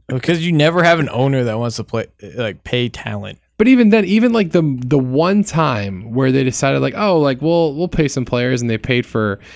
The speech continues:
Speaker 2: Heath Bell and Mark Buehrle and, um,
Speaker 1: Paid the
Speaker 2: Jose
Speaker 1: wrong
Speaker 2: Reyes.
Speaker 1: people.
Speaker 2: I know. I, and immediately, like, just said, "All right, blow it up," and then sent everybody everywhere. Which, like, is fine. But then we had, like,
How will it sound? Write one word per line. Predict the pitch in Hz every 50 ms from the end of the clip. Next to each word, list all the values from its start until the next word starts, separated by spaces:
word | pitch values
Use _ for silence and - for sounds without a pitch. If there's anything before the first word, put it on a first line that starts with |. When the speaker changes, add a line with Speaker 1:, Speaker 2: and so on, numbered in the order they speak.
| - _ _
Speaker 2:
Heath | - 113 104 - - -
Bell | 180 190 185 185 180 175 175 170 170 165 - - - - -
and | - 110 110
Mark | 110 107 107 104 98 -
Buehrle | - - 170 170 170 165 165 165 160 160 160 160 156 156 - - - _ _
and, | - 120 120 120 113 113
um, | 117 113 107 104 101 98 95
Speaker 1:
Paid | - 127 131
the | 135
Speaker 2:
Jose | 135 120 123 120
Speaker 1:
wrong | - 120
Speaker 2:
Reyes. | 151 170 170 175 175 175 170 175 165 151
Speaker 1:
people. | - 156
Speaker 2:
I | 156 156
know. | 156 160 190 196 165 113 95 82 - - - _ _ _ _ -
I, | 226 - 147 151 151 147 135
and | 156 156 151
immediately, | 151 143 147 160 175 190 208 214 202 196 185
like, | 170 151 139 135
just | 131 131 -
said, | 135 123 214 -
"All | - 226
right, | 269 285 269 269 247 -
blow | - 131 135 175 233 269
it | 294 269
up," | 233 226 196 170 160
and | 160 151
then | 147 131 120
sent | - - 180 175 165 -
everybody | - 160 165 170 170 156 165 165 165 160 -
everywhere. | - 139 131 120 120 110 101 95 90 82 69 - - - 90 - - _ _ _ _ _ _ _ _ _
Which, | - 196 202 -
like, | 208 196 - - -
is | 185 165 -
fine. | - - 269 311 320 220 156 131 123 123 131 139 - - - - _ _ _ _ _ _ - _ _ _ _ _ _ - _ _ _ _ _ _ _ -
But | 160 190 170 151
then | 180 175 180 175 175 170 165 - -
we | 160 165 160
had, | 147 160 165 170 170 156 -
like, | 147 147 127 107 - - -